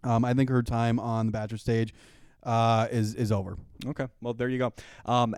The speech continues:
Speaker 2: next episode, Fantasy Suite, right? So things are gonna heat up a little bit next, ne-, ne-, ne-, ne-, ne-, next week. Is that right? What really happens with the Fantasy Suite? I mean, they, they do the thing in the Fantasy Suite, and then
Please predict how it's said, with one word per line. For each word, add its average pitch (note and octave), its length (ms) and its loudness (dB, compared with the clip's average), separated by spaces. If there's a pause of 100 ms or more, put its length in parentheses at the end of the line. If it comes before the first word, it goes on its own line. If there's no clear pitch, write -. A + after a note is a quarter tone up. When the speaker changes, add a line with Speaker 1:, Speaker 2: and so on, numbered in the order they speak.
Speaker 2:
next B2 380 -2
episode, F3 400 2
Fantasy C#3 440 -2
Suite, - 460 -10 (200)
right? A#2+ 300 -2
So - 140 -8
things D3 160 0
are E3+ 40 0
gonna E3 120 2
heat B2+ 260 -2
up C3 200 2
a - 20 0
little G2+ 180 0
bit E2+ 200 -4
next, F2 300 -6
ne-, F#2 100 -6
ne-, F#2+ 260 -6
ne-, F2+ 220 -6
ne-, F2+ 240 -6
ne-, F#2 200 -8
next F2+ 240 -8
week. F2+ 140 -4
Is G2 80 -6
that G2+ 140 -2
right? G#2+ 240 0 (160)
What G3 200 4
really A#3+ 240 0
happens A#2+ 460 0
with G#2 80 -4
the G#2+ 100 -10
Fantasy F#2+ 440 -6
Suite? F#2 400 -6
I G#2 60 -4
mean, G#2 200 -2
they, G2+ 140 0
they G2+ 180 -2
do A2+ 160 2
the A2 140 0
thing A2 180 -4
in G2+ 60 -4
the G2 80 -4
Fantasy G#2 420 -4
Suite, F#2+ 380 -4
and F#2+ 200 -8
then F2+ 380 -4